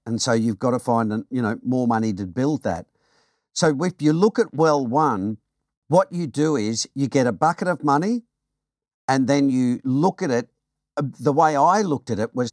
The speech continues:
all right, well, if I was busy, you know, I'm busy working,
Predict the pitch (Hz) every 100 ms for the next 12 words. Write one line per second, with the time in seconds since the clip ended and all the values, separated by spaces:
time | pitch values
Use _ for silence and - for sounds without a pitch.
0 | - 175 143 117 - 131 117 _ _ _
1 | _ 160 - 226 190 104 151 160 - 95
2 | 131 170 _ _ _ 160 143 127 - 127
3 | 156 165 143 120 135 123 139 127 123 -